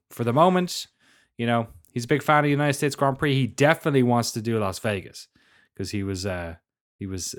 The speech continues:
uh, sort of, um, one of the early champions of that one. But, um, we won't have him this weekend, and, uh,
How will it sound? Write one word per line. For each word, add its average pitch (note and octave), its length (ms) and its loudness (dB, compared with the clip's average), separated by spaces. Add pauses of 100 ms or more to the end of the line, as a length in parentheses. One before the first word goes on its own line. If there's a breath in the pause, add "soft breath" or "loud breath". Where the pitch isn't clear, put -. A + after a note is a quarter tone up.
uh, - 80 -16
sort G2 240 -8
of, F2+ 160 -10
um, F2 400 -12
one G#2+ 160 -6
of F#2+ 60 -8
the - 120 -14
early A2 400 2
champions G#2+ 560 -4
of F#2 100 -10
that F#2+ 200 -8
one. D2+ 240 -14 (500 soft breath)
But, G2 140 -6
um, F2+ 380 -8 (120)
we A2 80 -2
won't A#2 200 0
have A#2+ 160 0
him B2 60 2
this A#2+ 180 -4
weekend, B2 600 -4
and, G2 320 -10
uh, G2 420 -8